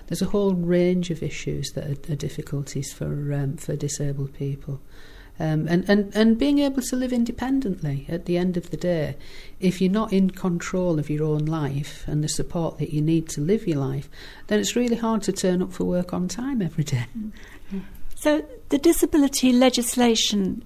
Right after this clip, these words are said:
Speaker 2: it was intended t-, to help to encourage organisations, whether they're public sector or private sector, to make some of those accommodations necessary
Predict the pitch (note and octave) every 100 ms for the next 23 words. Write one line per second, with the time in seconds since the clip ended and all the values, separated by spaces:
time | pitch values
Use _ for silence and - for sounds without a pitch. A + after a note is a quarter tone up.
0 | - A3 A3 G#3+ A3 G#3+ - A#3 A3 G#3+
1 | - - - - - A#3 A3+ - - B3
2 | A3+ - - - A#3 A3 G#3+ G#3+ - -
3 | - - A3+ A3+ B3 A#3+ A3 - - -
4 | A3+ G#3+ G#3+ G3+ G#3+ G#3+ G#3+ A3 G3+ G#3
5 | G#3+ G#3 G#3 A3 G#3+ G3 - G#3 - G#3+
6 | G3+ - G#3 G#3 G#3 - G#3 - - -
7 | G#3 - - - - A#3+ A#3+ A3+ - A#3+
8 | B3+ - - G#3+ G#3 A3 G#3+ A3 - A3+
9 | A3 G#3+ G#3+ G#3+ G#3+ G#3 - - - -
10 | A3+ C4+ B3+ - - G#3